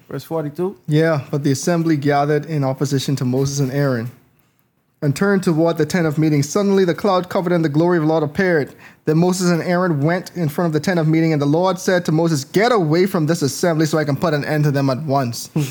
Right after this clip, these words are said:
Speaker 2: And they fell face down. Like God saying, "Man, Moses,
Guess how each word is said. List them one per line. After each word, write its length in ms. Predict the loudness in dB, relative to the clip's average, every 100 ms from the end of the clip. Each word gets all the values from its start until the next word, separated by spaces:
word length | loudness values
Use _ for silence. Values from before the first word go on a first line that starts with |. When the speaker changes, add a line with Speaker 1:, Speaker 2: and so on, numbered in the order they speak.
| -8 -4
Speaker 2:
And 120 | 0
they 120 | 0
fell 260 | 0 -2 -2
face 300 | -4 -4 -4
down. 340 | -4 -4 -8 -16 _ _ _ _
Like 140 | -2 2
God 220 | 2 2
saying, 280 | 2 2 2
"Man, 680 | 2 2 2 2 0 0
Moses, 800 | 0 0 0 0 0 -4 -10 -12